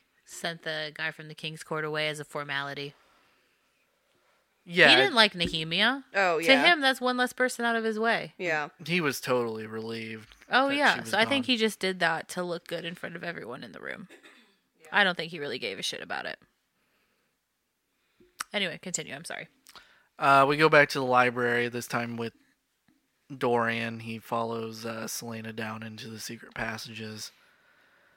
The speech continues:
Speaker 2: Um, Selena has figured out how to use the word marks and opens the door that she saw this creature behind.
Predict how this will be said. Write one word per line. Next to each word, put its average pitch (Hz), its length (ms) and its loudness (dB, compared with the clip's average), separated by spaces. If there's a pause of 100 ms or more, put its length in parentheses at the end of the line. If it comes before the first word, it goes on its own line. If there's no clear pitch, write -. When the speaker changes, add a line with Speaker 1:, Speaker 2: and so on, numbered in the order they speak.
(240)
Speaker 2:
Um, 110 580 -2
Selena 143 500 2
has 143 200 0
figured 151 300 0
out 135 200 6
how 131 200 4
to - 180 -4
use 127 800 -6
the 123 160 -8
word 113 300 -6
marks 113 440 -6
and 120 220 -16
opens 117 720 -8 (220)
the 120 260 -8
door 117 440 -2
that 113 360 -8 (280)
she - 160 -10
saw 113 240 -10
this 117 160 -14
creature - 320 -18
behind. 139 460 -14